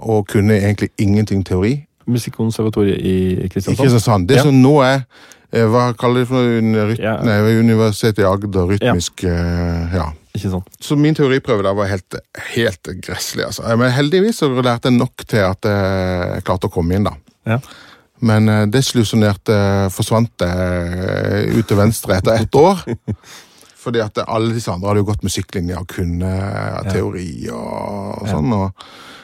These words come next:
Speaker 1: og jeg k-, kunne jo ingenting. Eh, og jeg, det var veldig rart, for jeg var liksom vant til å være ganske god på skolen og
Speaker 2: Ja.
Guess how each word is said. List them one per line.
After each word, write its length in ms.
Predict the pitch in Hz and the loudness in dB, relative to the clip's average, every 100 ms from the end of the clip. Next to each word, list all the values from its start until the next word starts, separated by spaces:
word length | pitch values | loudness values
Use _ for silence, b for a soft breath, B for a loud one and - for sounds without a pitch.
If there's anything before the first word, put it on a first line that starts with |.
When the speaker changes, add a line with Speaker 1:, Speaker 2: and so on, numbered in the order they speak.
| B | B
Speaker 1:
og 120 | - 95 | -6 -2
jeg 220 | 113 104 | -2 -2
k-, 400 | - - - 104 - - | -8 -12 -10 -12 -12 -2
kunne 180 | 101 92 | 0 2
jo 100 | 110 | 2
ingenting. 560 | - 90 104 98 127 170 - - | -2 -4 -2 0 0 -2 -6 -6
Eh, 440 | 113 110 107 107 | 0 0 2 2
og 100 | 120 127 | 4 4
jeg, 120 | 120 | 4
det 120 | 110 123 | 2 4
var 120 | 113 | 2
veldig 260 | 104 110 | 2 2
rart, 220 | 95 110 110 | 2 0 0
for 100 | 120 | 2
jeg 160 | 143 | 2
var 140 | 135 120 | 2 2
liksom 180 | 113 | 2
vant 180 | 104 117 | 2 2
til 80 | 104 | 2
å 40 | 95 | 2
være 80 | 98 | 2
ganske 160 | 92 95 | 0 0
god 160 | 98 95 | -2 0
på 100 | 98 | -2
skolen 360 | 87 85 92 98 | -4 -4 -2 -2
og 160 | 90 | 0
Speaker 2:
Ja. 100 | 95 | 0